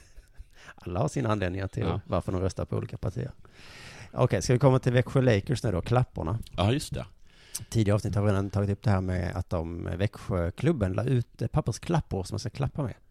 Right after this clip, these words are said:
Speaker 2: Och det låter fruktansvärt mycket.
Speaker 1: Ja, det låter mycket. Det vill ju alla.
Speaker 2: Ja, precis. Men det låter för mycket.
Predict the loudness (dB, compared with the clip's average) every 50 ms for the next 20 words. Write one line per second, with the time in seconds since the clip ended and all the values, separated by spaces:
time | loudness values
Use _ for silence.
0 | _ _ -20 -20 -20 -20 -20 -12 -2 2 4 6 6 6 6 6 4 4 2 0
1 | 0 -2 -2 -2 -4 -8 -8 -8 -8 -8 -10 -12 -12 -18 -20 -20 -20 -20 _ -20
2 | _ _ -16 -12 -8 -4 -2 -2 0 0 0 0 0 0 0 0 0 0 0 0
3 | 0 0 0 0 0 2 0 0 0 -4 -6 -12 -16 _ -20 -20 _ _ _ _
4 | _ -8 -4 -2 0 2 2 2 2 2 2 0 -2 -2 -2 0 0 0 0 -4
5 | -6 -12 -14 -14 -16